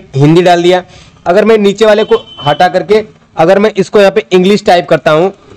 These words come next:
तो बहुत ही आसानी से मैं इसको कर सकता हूँ। देखिए मैंने यहाँ पे English भी type कर दिया। इसी तरह से आप यहाँ पे देखेंगे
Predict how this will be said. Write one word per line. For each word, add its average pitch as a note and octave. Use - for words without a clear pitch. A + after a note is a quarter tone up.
तो E3+
बहुत G#3
ही G#3+
आसानी F3+
से F#3
मैं F#3+
इसको G#3
कर D#3+
सकता C3
हूँ। A2
देखिए D#3
मैंने F#3+
यहाँ F3+
पे -
English E3+
भी E3
type E3+
कर E3+
दिया। D#3+
इसी G3
तरह G#3+
से A3
आप E3
यहाँ F#3+
पे G3
देखेंगे G3